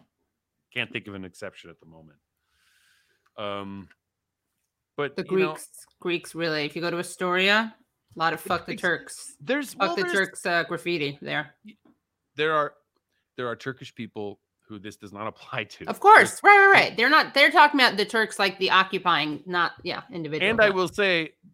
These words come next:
Speaker 1: Azerbaijan is striking civilian areas in Ar-, Armenia. Still, after a week of this war, the Armenians are not,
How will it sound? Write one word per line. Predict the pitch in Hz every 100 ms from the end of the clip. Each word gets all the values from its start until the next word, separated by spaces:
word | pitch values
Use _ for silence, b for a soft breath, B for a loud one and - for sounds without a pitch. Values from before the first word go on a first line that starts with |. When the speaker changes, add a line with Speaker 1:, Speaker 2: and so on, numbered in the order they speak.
| - - -
Speaker 1:
Azerbaijan | 160 175 180 170 151 165
is | 160
striking | - - 147 143 151
civilian | - 123 139 139
areas | 135 143 143 127
in | 131
Ar-, | 131
Armenia. | 120 123 131 139 160 147 _
Still, | - 339 277 113 -
after | 180 - 208
a |
week | 202 262 233
of | 180
this | 175 196
war, | 190 131
the | 139
Armenians | 147 175 165
are | 143 135 -
not, | 127 147 165